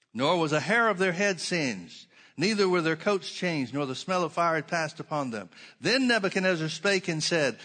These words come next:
"Blessed be the God of Shadrach, Meshach, and Abednego." Let's make a statue for him. "Who has sent his angel and delivered his servants that they trusted in him and have changed the king's word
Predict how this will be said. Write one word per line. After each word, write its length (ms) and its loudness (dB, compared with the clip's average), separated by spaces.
"Blessed 400 2
be 100 2
the 120 0
God 280 2
of 80 -2
Shadrach, 520 0
Meshach, 400 -2
and 100 -2
Abednego." 720 -2
Let's 180 -6
make 140 0
a 40 0
statue 400 0
for 200 -4
him. 280 2
"Who 160 6
has 200 4
sent 260 2
his 160 4
angel 480 2
and 140 0
delivered 360 2
his 140 2
servants 400 -2
that 120 -6
they 120 -2
trusted 420 -2
in 100 -6
him 260 -2
and 80 -4
have 160 -8
changed 360 -6
the 120 -8
king's 380 -8
word 440 -2